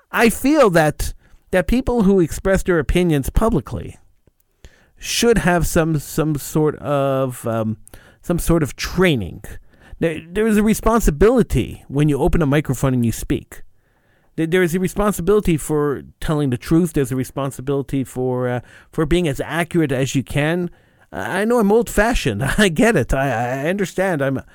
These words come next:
I'm a dinosaur. I understand. But at the same time, I, I think we lose something when any Tom, Dick, or Harry could open a microphone and express an opinion.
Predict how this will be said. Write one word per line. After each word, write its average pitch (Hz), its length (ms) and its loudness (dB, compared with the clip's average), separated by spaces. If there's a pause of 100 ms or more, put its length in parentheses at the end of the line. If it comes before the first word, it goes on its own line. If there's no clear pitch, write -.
(200)
I'm 185 140 -2
a 196 60 2
dinosaur. 165 840 2
I 185 160 4
understand. 220 640 -2 (1040)
But 220 100 2
at 214 120 2
the 196 80 -2
same 220 360 2
time, 175 520 -2 (580)
I, 170 260 -2
I 185 40 2
think - 280 -2
we 170 160 2
lose 254 420 2
something 120 640 -4 (460)
when 180 220 0
any 240 360 0
Tom, 202 400 2
Dick, 180 220 2
or 175 80 2
Harry 147 420 0
could 165 160 -2
open 151 220 0
a - 20 0
microphone 147 460 -2
and 156 40 0
express 123 360 -6
an 151 60 -4
opinion. 190 420 -4